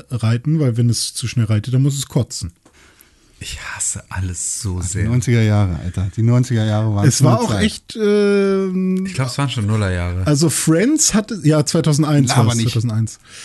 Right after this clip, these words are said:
Speaker 1: Äh, Friends hat auf jeden Fall das Thema Homosexualität
Speaker 3: Wow.
Speaker 1: ein bisschen besser, äh, schon behandelt als,
Speaker 2: Und
Speaker 1: als
Speaker 2: die
Speaker 3: Ja,
Speaker 2: haben
Speaker 3: das
Speaker 2: schon
Speaker 3: aber
Speaker 2: richtig
Speaker 3: heißt,
Speaker 2: scheiße behandelt.
Speaker 1: Ja, richtig.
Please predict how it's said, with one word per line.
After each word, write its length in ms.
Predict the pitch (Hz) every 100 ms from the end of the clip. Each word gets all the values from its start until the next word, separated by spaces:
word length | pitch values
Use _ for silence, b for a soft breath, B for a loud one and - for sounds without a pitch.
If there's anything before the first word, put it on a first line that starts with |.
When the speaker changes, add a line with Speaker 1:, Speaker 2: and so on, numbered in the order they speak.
| B -
Speaker 1:
Äh, 180 | 139 135 135
Friends 360 | - 165 220 226
hat 120 | 233
auf 120 | 180
jeden 200 | 185 208
Fall 160 | 165 190
das 160 | 175 -
Thema 280 | 185 180
Homosexualität 1000 | 160 175 170 190 143 143 165 156 - 175
Speaker 3:
Wow. 60 | 151
Speaker 1:
ein 100 | 160
bisschen 560 | 175 - - 170 165 156 _ _
besser, 640 | 143 135 - 120 110 101 113 _ _
äh, 200 | 135 123
schon 520 | 113 - 123 104 98 98 _
behandelt 500 | - 117 123 110 120
als, 460 | 156 - 139 - -
Speaker 2:
Und 140 | 135 143
Speaker 1:
als 100 | 113 - _ _ _ -
Speaker 2:
die 80 | 165
Speaker 3:
Ja, 120 | 127
Speaker 2:
haben 100 | 110
Speaker 3:
das 100 | 151
Speaker 2:
schon 80 | 233
Speaker 3:
aber 140 | 170
Speaker 2:
richtig 140 | 127 147
Speaker 3:
heißt, 80 | -
Speaker 2:
scheiße 260 | 98 -
behandelt. 300 | 131 85 107 139
Speaker 1:
Ja, 80 |
richtig. 540 | 123 120 120 - 101